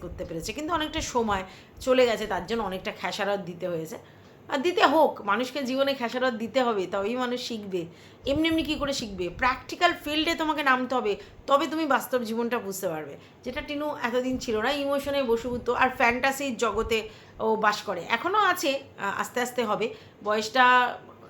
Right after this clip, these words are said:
একটু একটু করে ম্যাচিওর হচ্ছে তো, বই-, বত্রিশ পঁয়ত্রিশ লাগবে, তারপরে গিয়ে ম্যাচিওরিটি আসবে আর কি। তার আগে পর্যন্ত একটুখানি এরম থাকবে, তবে যত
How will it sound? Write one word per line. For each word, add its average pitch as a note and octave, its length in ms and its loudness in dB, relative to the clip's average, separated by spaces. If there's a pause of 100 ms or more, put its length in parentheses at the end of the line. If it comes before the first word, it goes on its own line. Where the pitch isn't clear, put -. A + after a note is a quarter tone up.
(260)
একটু B3+ 220 0
একটু C#4+ 140 -10
করে D4+ 120 0
ম্যাচিওর D4 400 0
হচ্ছে F4 220 -4
তো, G3+ 160 -2 (580)
বই-, C4 300 -2
বত্রিশ D4 400 2
পঁয়ত্রিশ D4 380 -4 (100)
লাগবে, A3 340 2 (140)
তারপরে G#3+ 360 2
গিয়ে A3+ 200 0
ম্যাচিওরিটি G3+ 560 -2
আসবে E3 380 -6
আর D#3 140 -8
কি। - 80 -16 (380)
তার A3 120 2
আগে G#3+ 240 10
পর্যন্ত A#3+ 360 2
একটুখানি A3+ 420 -2
এরম G#3+ 160 -4
থাকবে, F3+ 300 -6
তবে G#3 160 -2
যত G#3 220 -2